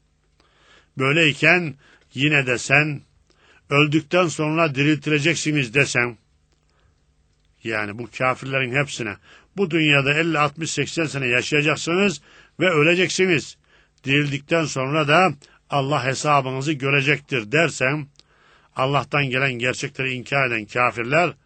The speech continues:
mutlaka bu apaçık bir büyüden başka bir şey değildir derler. Şuna bak ya, ne anlatıyor bu?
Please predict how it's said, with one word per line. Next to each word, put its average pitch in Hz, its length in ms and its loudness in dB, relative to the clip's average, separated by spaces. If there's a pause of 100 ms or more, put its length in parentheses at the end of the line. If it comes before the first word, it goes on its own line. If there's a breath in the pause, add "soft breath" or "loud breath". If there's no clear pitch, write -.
(440 soft breath)
mutlaka 131 720 0
bu 160 140 -4
apaçık 131 500 -2
bir 117 160 -6
büyüden 127 440 -4
başka 123 340 -4
bir 117 80 -6
şey 139 300 -4
değildir 117 420 -4
derler. 98 420 -14 (1080)
Şuna 160 380 -4
bak 110 240 -6
ya, 110 200 -6
ne 147 100 -6
anlatıyor 117 520 -6
bu? 101 240 -14